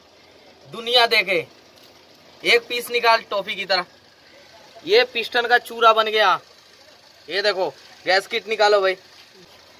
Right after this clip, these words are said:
और मुझे डाउट हो रहा था कि कहानी कुछ बड़ी हो सकती है इसके अंदर, इसलिए मैंने सबसे पहले head खुलवाया था। आपको बता रहा था ना कि इंजन जाम हो चुका है,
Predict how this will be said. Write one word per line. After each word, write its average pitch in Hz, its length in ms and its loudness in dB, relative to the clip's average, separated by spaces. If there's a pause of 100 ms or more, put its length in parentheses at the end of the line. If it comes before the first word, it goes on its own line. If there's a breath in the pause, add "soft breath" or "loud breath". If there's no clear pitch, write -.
(160)
और 208 200 2
मुझे 220 280 2
डाउट 220 340 4
हो 220 140 0
रहा 233 140 8
था 233 120 2
कि 233 140 -2
कहानी 220 340 0
कुछ 208 260 -10
बड़ी 220 200 0
हो 220 180 -2
सकती 220 360 -6
है 220 100 6
इसके 220 200 0
अंदर, 214 260 2
इसलिए 220 300 0
मैंने 214 240 0
सबसे 214 260 -4
पहले 202 260 2
head 190 220 2
खुलवाया 180 420 0
था। 127 160 -10 (1800)
आपको 165 280 2
बता 214 280 6
रहा 220 160 6
था 240 100 0
ना 269 100 0
कि 254 120 -4
इंजन 240 280 -4
जाम 226 240 4
हो 226 140 -2
चुका 214 280 0
है, 151 180 0